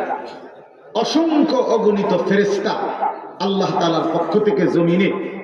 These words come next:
দায়িত্ব পালন করে, দায়িত্ব পালন করে। এই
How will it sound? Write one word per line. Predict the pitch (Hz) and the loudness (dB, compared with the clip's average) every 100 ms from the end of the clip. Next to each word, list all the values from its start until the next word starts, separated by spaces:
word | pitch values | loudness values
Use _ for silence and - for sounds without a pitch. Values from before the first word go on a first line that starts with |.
| - | -6
দায়িত্ব | 180 208 - 208 - | 0 0 2 0 2
পালন | 165 151 131 | 2 2 0
করে, | 139 131 - - - - - - | 0 -4 -6 -12 -14 -18 -14 -4
দায়িত্ব | 147 240 233 220 | -2 0 0 0
পালন | 196 190 165 | 2 0 0
করে। | - - - - - - - - - - - - - - - 226 | 0 -2 -4 -10 -12 -14 -18 -20 -20 -20 -20 -20 -20 -20 -4 0
এই | 277 | 2